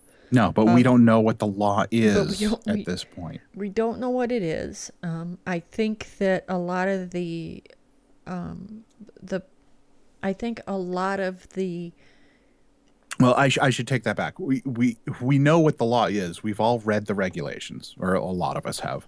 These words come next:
Speaker 2: There's a lot of
Speaker 1: Um,
Speaker 2: them that haven't read it,
Speaker 1: but
Speaker 2: though.
Speaker 1: we don't know how it's going to be enforced, and that's such that it, it's a much bigger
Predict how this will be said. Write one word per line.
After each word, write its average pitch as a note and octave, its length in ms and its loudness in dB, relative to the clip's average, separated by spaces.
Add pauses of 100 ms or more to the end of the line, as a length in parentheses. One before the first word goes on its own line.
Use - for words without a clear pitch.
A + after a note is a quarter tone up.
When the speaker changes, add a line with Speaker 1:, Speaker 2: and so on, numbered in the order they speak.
(100)
Speaker 2:
There's F#3 200 -2
a G3 60 -2
lot F#3 80 -2
of F#3 60 -4
Speaker 1:
Um, C#3 220 4
Speaker 2:
them F3 80 2
that D#3+ 80 -2
haven't D#3 340 -2
read D3 160 -4
it, C#3 60 -4
Speaker 1:
but A#2 120 -4
Speaker 2:
though. B2 100 6
Speaker 1:
we C3 200 8
don't B2 480 2
know G2+ 320 0
how G#2 500 0
it's G#2+ 220 -10
going F2+ 320 -4
to - 80 -14
be F#2 100 -6
enforced, F#2 640 -6
and F2+ 120 -4
that's G2 200 -4
such - 500 -4
that D2 360 -8 (100)
it, A2 160 -2 (160)
it's A2+ 180 0
a G#2+ 80 2
much G2+ 560 4 (460)
bigger A2+ 580 4